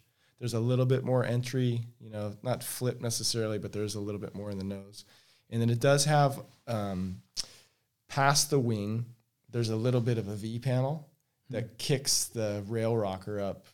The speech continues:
Speaker 1: past the fins. And so
Speaker 2: Okay.
Speaker 1: if you look at, like, if you hold the board down on the side and you kinda see the, the, uh, same curve throughout, there's a little kick,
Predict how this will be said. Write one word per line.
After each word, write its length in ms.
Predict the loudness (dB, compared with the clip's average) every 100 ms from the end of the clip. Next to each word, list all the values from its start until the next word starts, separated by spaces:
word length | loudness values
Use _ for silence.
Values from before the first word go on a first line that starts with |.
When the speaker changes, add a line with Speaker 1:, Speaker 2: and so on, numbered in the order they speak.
| _ -8
Speaker 1:
past 320 | -6 -6 -8
the 60 | -12
fins. 480 | -12 -8 -8 -8
And 140 | -14 -10
so 140 | -4
Speaker 2:
Okay. 100 | -4
Speaker 1:
if 100 | -2
you 100 | 0
look 200 | 2 2
at, 220 | 0 -2
like, 180 | -4 -4
if 100 | -4
you 100 | -4
hold 220 | 0 2
the 60 | 2
board 280 | 2 0 2
down 220 | 0 0
on 80 | -2
the 80 | -2
side 320 | -2 0 -2
and 80 | -4
you 80 | -8
kinda 240 | -8 -4
see 280 | -2 0 0
the, 260 | 0 -2 -4 -14 -20 _ _ _ _
the, 240 | -2 -2 -2 -10 _ _
uh, 260 | -6 -4 0
same 380 | 4 4 4 2
curve 300 | 0 -2 -2
throughout, 380 | 0 2 2 2
there's 160 | -4
a 60 | -2
little 300 | 0 0 -2
kick, 600 | -4 -2 -2 -4 -16